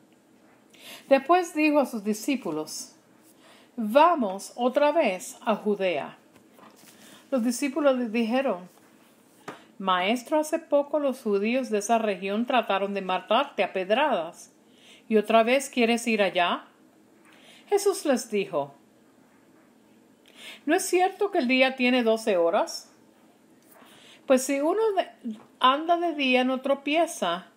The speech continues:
porque ve la luz que hay en este mundo. Pero si uno anda de noche tropieza porque le falta la luz".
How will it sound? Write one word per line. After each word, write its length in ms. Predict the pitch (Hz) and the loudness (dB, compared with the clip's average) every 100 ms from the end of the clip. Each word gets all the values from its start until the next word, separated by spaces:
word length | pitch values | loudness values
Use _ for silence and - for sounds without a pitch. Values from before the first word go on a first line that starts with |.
| _ - - | _ -20 -4
porque 320 | 262 240 254 | -2 2 2
ve 140 | 247 294 | 2 4
la 160 | 349 | 2
luz 400 | 254 220 220 220 | 2 0 -2 -6
que 320 | - 208 190 - | -2 0 0 -2
hay 300 | 202 220 208 | 0 0 -2
en 180 | 202 180 | -6 -8
este 300 | 170 - 180 | -10 -8 -4
mundo. 580 | 220 285 247 160 175 - - _ _ - - - | -2 -2 -4 -6 -10 -16 -20 _ _ -20 -20 0
Pero 180 | 320 330 | 2 2
si 140 | 349 | 0
uno 420 | 349 370 466 415 | -2 -2 0 2
anda 220 | 339 320 302 | 2 2 2
de 120 | 262 | 0
noche 360 | 233 247 277 | 0 -2 -4
tropieza 760 | 285 233 220 233 240 240 190 180 | -2 -2 0 0 -2 0 -2 0
porque 300 | 208 196 208 | -2 0 0
le 120 | 202 | 0
falta 520 | 202 262 302 339 294 | 0 2 2 2 0
la 160 | 254 208 | 2 0
luz". 600 | 190 196 170 - - - | 0 -6 -8 -16 -18 -20